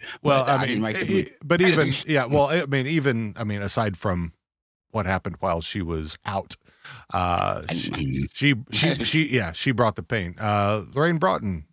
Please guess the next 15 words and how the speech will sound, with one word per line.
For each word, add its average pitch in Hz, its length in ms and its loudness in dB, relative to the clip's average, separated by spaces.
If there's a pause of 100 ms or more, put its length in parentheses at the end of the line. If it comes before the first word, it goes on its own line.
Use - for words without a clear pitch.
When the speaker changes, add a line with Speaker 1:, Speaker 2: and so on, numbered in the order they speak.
(160)
Speaker 1:
also, 110 560 0
uh, 101 400 0
very 104 340 0
much 113 280 0
so, 113 200 2
but 101 200 -4
she's 120 320 -4
more, 107 440 0 (1700)
she's 156 240 2
not 160 160 6
on 143 160 4
a 123 60 2
mission 117 480 2
to 90 340 -4
kill 107 540 0